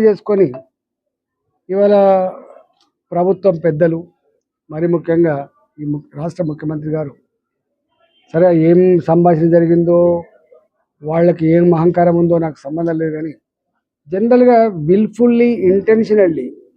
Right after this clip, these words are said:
ఒక మనిషి చనిపోవాలనో, లేకపోతే ఒక మనిషికి ఇట్లా జరగాలని చెప్పి ఎవరు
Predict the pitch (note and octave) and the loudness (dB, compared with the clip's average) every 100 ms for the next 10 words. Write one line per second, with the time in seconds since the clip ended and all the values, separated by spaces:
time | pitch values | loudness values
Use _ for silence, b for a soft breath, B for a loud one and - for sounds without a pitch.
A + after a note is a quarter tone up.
0 | _ - - _ _ - F3+ F#3+ F#3 F3+ | _ -20 -20 _ _ -8 -2 -2 -2 -4
1 | F3 F3 F3+ F3+ F3+ F3 E3 E3 E3 D3 | -2 0 0 2 0 0 -2 -4 -6 -8
2 | - D3+ E3 D3+ D3+ D#3 E3 - E3+ D#3+ | -10 -4 -4 -4 -6 -8 -8 -4 -4 -4
3 | D3+ C#3+ D#3 E3+ E3 E3 - D#3+ | -8 -6 -2 -2 -2 -8 -16 -16